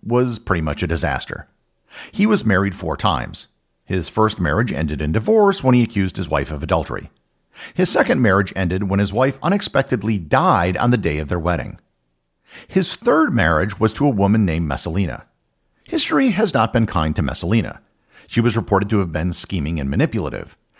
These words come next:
She was also, and how shall I put this to keep the show very family friendly, very, very, very promiscuous. She eventually was married to another man while still married to Claudius,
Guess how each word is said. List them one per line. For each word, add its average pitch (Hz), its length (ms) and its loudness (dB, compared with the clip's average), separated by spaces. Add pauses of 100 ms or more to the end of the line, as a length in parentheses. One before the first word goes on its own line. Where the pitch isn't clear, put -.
(200)
She - 140 -4
was 185 180 0
also, 156 560 2 (440)
and 85 180 0
how 104 160 2
shall 98 200 0
I 82 60 2
put - 260 -2
this 98 200 0
to 95 120 -10
keep - 220 -6
the 101 80 -2
show 95 240 0
very 87 240 0
family 76 320 -2
friendly, 180 580 0 (360)
very, 226 640 2 (600)
very, 151 560 2 (480)
very 113 640 0 (340)
promiscuous. 104 760 0 (1000)
She - 180 -2
eventually 226 440 0
was 143 240 0
married 123 440 2
to 123 120 -2
another 101 280 2
man 95 460 0
while 92 260 2
still 98 400 -2
married 71 380 -2
to 98 60 -6
Claudius, 131 720 -2